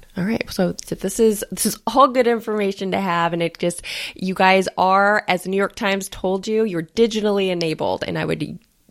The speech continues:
challenge you to use that and educate yourself. Don't just latch onto anything because it's not allopathic medicine.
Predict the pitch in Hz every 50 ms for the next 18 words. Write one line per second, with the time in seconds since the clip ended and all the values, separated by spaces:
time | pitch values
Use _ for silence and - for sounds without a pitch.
0 | _ - - - 190 180 190 190 196 185 190 175 175 165 165 165 160 160 - 151
1 | 160 - 90 - - - - 160 151 156 151 147 147 147 - - - - 160 165
2 | 165 - - - - - 170 - 170 170 165 165 - - - - - - - _
3 | - 180 180 - 170 196 185 - - - - 170 165 - - _ _ _ _ _
4 | _ _ - _ _ _ - - - - - _ _ _ _ _ - 170 175 165
5 | - - 190 180 175 - - 180 185 185 190 - - 196 190 196 180 175 165 -
6 | 202 170 160 - 160 156 - - - - - - - - - - - _ _ _
7 | _ _ _ - 156 156 160 160 170 - - 180 170 175 185 - - 190 180 -
8 | 202 - 214 202 190 202 - 220 - - 220 226 240 254 269